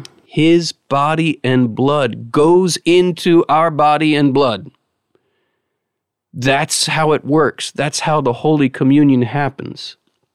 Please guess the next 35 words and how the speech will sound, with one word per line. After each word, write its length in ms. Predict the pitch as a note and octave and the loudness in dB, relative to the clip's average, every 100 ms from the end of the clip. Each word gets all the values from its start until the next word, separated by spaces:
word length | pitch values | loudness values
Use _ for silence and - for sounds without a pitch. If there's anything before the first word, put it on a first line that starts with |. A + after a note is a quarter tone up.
| _ _ _ _ - | _ _ _ _ -4
And 180 | A#2+ | 0
the 80 | B2 | 0
union, 540 | A#2 C#3 D#3+ E3 D#3 A#2+ | 2 2 4 2 0 -4
the 80 | |
Holy 220 | A2 D#3 D#3+ | -2 0 0
Communion 360 | D#3 D3+ C#3+ | 2 2 2
of 80 | A2+ | 0
man 220 | A#2+ C#3+ | -2 0
and 100 | D3+ | 0
woman 220 | B2 B2 | 0 0
really 340 | A#2 C3+ D#3+ D#3 | 0 0 2 2
and 100 | C#3+ | 0
truly 320 | - D#3 A2+ | -2 0 0
is 80 | G#2 | -2
a 80 | G#2+ | -4
sacramental 1000 | - C3+ D3+ - D#3+ C#3 C#3 - C#3+ C3 _ _ _ _ | -4 -4 -4 -4 -2 0 -2 -4 -8 -8 _ _ _ _
participation 960 | A2 A2 - D3+ D3 - D#3+ D#3 - G#2+ | -6 -4 -4 -2 -4 -2 -2 0 -4 -4
in 180 | A#2+ A#2 | 0 0
the 80 | |
Holy 380 | A2 C#3+ D3 D3+ | -2 -2 0 0
Communion 560 | - C#3 C3+ C#3+ C#3 C3+ - _ _ | 0 0 2 2 0 -4 -16 _ _
of 140 | - - | -18 -6
Christ 420 | C#3+ C#3+ B2+ - - | -2 -2 -4 -10 -6
and 140 | C3 C3 | 0 0
the 40 | |
Church. 580 | B2+ - B2+ - - - _ _ _ _ _ - | 0 0 0 -2 -10 -12 _ _ _ _ _ -4
And 160 | C3+ | 0
in 80 | C#3 | 2
the 100 | C3+ | 0
Holy 340 | A#2+ D#3+ F#3 F3+ | -2 0 2 2
Communion 440 | D#3+ D#3 F3+ D#3 | 2 2 4 4
of 80 | B2 | 2
the 60 | B2 | 2
marital 480 | C#3 E3 D#3+ C3+ | 2 0 -2 -2
embrace, 640 | A#2 A2+ C#3+ F#3 C#3 - | 0 0 0 0 0 -2